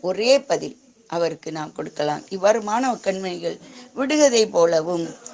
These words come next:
வினா போலவும் ஐந்து வினாக்கள் வினாவி ஐந்து வினாக்களுக்கும் ஒரே பதில் என்றெல்லாம் சொல்லுக்குள் சொல் விளையாடுவது போல், மொழி விளையாட்டு விளையாடுவது போல்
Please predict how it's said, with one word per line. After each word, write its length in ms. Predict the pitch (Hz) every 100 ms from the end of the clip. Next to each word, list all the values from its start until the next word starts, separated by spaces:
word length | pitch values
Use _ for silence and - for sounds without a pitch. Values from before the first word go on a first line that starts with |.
| -
வினா 340 | 240 262 285 285
போலவும் 640 | - 202 190 185 196 175 -
ஐந்து 380 | 226 269 302 254
வினாக்கள் 540 | 233 240 247 - 208
வினாவி 340 | 190 196 190 269
ஐந்து 400 | 247 262 294 254
வினாக்களுக்கும் 800 | 233 233 226 - 196 - 302 311
ஒரே 360 | 214 220 269
பதில் 380 | 262 165 139 123 _ _ _ _ _ _
என்றெல்லாம் 640 | 214 233 233 233 233 285 - _ _ _ _ _ - _ - _
சொல்லுக்குள் 600 | - - 247 285 - 233
சொல் 320 | 214 - 214 202
விளையாடுவது 640 | 180 190 185 175 160 156
போல், 320 | 147 170 160 151 - - -
மொழி 300 | 220 262 294
விளையாட்டு 600 | 254 220 214 190 180 165
விளையாடுவது 680 | 160 185 185 175 156 156 156
போல் 340 | 165 170 160